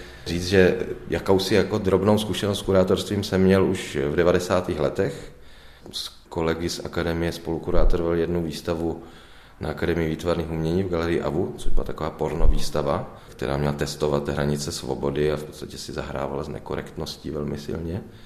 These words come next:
A potom v roce devadesát devět jsem ještě kurátoroval výstavu brněnského umění na takovém festivalu devadesát devět C Z, který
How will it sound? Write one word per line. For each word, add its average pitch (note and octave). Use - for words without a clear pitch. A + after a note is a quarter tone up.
A C2+
potom E2+
v D#2+
roce E2+
devadesát E2
devět D#2
jsem E2+
ještě D#2
kurátoroval D#2+
výstavu D#2
brněnského D#2+
umění E2
na D#2+
takovém D#2+
festivalu D#2+
devadesát D#2
devět D#2+
C E2+
Z, C#2+
který C#2+